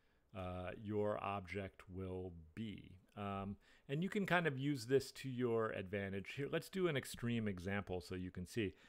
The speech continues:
If I were to say, make this into, uh, segments of thirty,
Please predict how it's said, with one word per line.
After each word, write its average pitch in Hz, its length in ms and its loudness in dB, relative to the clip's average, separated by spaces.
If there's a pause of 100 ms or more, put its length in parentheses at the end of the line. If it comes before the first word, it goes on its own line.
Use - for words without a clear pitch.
(220)
If 123 140 0
I 170 180 8
were 185 120 6
to 156 80 4
say, 127 640 6
make 117 300 -2
this - 420 0 (140)
into, 98 720 -2
uh, 87 280 -4
segments 101 460 -2
of 85 100 -10 (180)
thirty, 123 480 0